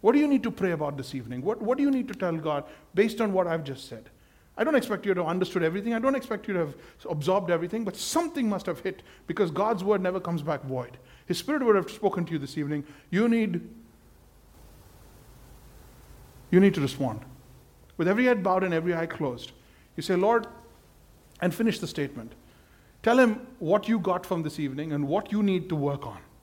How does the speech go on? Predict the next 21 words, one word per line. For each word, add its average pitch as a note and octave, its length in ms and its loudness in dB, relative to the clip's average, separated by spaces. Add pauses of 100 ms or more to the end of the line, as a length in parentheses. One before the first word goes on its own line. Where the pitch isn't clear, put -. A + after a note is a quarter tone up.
(760)
Tell A3+ 140 4
him B3+ 100 4
where A#3 120 8
you A#3+ 160 4
think A#3 300 -2
you G3+ 100 -2
stand F#3 340 -2
in D#3 100 0
this C#3+ 140 -4
whole C#3+ 220 -6
thing. A2+ 180 -18 (4000)
And D3+ 100 -2
they F3+ 200 8
say A#3 220 0
that D3+ 300 0 (380)
phrase, E3+ 540 -2
"Prepare F#3+ 480 2
to F3+ 120 0
meet D#3 300 0
your D3 220 0
God." B2+ 480 -4